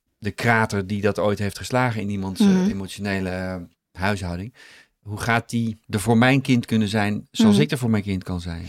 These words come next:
Speaker 1: Hè, dat,
Speaker 2: Ja.
Speaker 1: dat moet wel kloppen. Ik
Speaker 2: Ja.
Speaker 1: selecteer ook voor, eh, v-, eh, voor
Speaker 2: Voor
Speaker 1: mijn
Speaker 2: je
Speaker 1: kind,
Speaker 2: kind.
Speaker 1: zeg maar.
Speaker 2: Ja, ja, tuurlijk.
Speaker 1: Ja, dat klinkt heel, klinkt het lo-,
Speaker 2: Ja,
Speaker 1: klinkt het logisch
Speaker 2: natuurlijk.
Speaker 1: ergens?
Speaker 2: Ja, zeker.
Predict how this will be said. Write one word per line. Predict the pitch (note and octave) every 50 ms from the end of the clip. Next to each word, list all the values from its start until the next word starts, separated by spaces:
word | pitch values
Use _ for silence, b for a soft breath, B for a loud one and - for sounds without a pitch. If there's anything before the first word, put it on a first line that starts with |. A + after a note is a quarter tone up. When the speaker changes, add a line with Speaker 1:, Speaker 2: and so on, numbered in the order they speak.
| -
Speaker 1:
Hè, | G2 G#2+ A#2
dat, | A2+ G2 F#2+ - _ _ _
Speaker 2:
Ja. | _ - G#3+ A3 A3 G3
Speaker 1:
dat | E3 - -
moet | G#2+ G2 G#2
wel | B2 -
kloppen. | - - C3 C#3+ C#3+ - F2+ D#2 D#2 - _ _
Ik | - G#2+
Speaker 2:
Ja. | - G3+
Speaker 1:
selecteer | - G2 F2 - B2 A2 G2+
ook | E2 A2+ B2+ A#2+ -
voor, | - - F#2+ F#2 F#2 F#2 - - -
eh, | - - - -
v-, | G2 - -
eh, | - _ _ _ _ - - - - -
voor | - -
Speaker 2:
Voor | - - G#3
Speaker 1:
mijn | F#3+ F#3+
Speaker 2:
je | F#3+
Speaker 1:
kind, | - C#3 -
Speaker 2:
kind. | - F#3+ F3+
Speaker 1:
zeg | - -
maar. | A3+ A#3+
Speaker 2:
Ja, | C4+ C#4 C4 A3+ G#3
ja, | G#3+ A#3 B3+ B3 G#3 F#3+ F#3
tuurlijk. | - - C4+ C#4+ B3 F#3+ E3+ E3 -
Speaker 1:
Ja, | -
dat | A#2+ A#2+
klinkt | A#2 - D3 C3+ B2
heel, | B2+ C#3 C#3 - - B B B B B B B B
klinkt | _ - D3 E3+ D#3+
het | D#3+ E3
lo-, | G3
Speaker 2:
Ja, | - -
Speaker 1:
klinkt | - - C#3+ C#3 - - - - - - _ _ _ - D#4+ D#4 B3+ G#3
het | G3+ C3+
logisch | C#3 D3+ E3 E3+
Speaker 2:
natuurlijk. | D4+ D4 C#4 G3+ F3 E3+
Speaker 1:
ergens? | F3 G3+ A#3 A#3+ - - - _ _ B B B B B B B B B
Speaker 2:
Ja, | B - E4 D#4 A3 F#3
zeker. | F3+ - - E4 E4 C#4+ - E3+ D#3+ D#3+